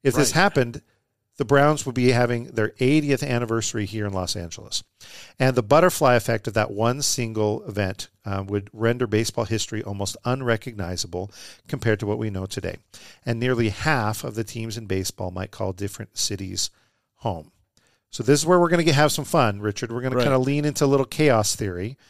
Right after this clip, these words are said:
Speaker 1: We're gonna see how this is gonna, uh, play out. Maybe that vote was scheduled for December first, or what if it happened a year before?
Speaker 2: Maybe it happened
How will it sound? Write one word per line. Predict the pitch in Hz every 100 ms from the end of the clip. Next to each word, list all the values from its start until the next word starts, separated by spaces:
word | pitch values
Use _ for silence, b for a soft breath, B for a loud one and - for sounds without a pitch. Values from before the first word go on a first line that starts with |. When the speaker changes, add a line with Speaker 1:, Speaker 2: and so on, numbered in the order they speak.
| b b b
Speaker 1:
We're | - 127
gonna | 127
see | - 131
how | 131
this | 120 127 123 220
is | 147 120
gonna, | - 123 117
uh, | 113 - 110
play | 110 - 139 127
out. | 107 117
Maybe | 117 117 120
that | 117 120
vote | 117 123
was | 113
scheduled | - 113 107 113
for | - 110
December | 95 - 98 90
first, | - 131 135 131 - - B B B B -
or | 110 107
what | 107 107
if |
it | 104
happened | 104 101 104
a | 98
year | 101 101
before? | 92 - - 135 131 127 123 123
Speaker 2:
Maybe | 208
it | 160 117
happened | - 151 160 170 147 135 113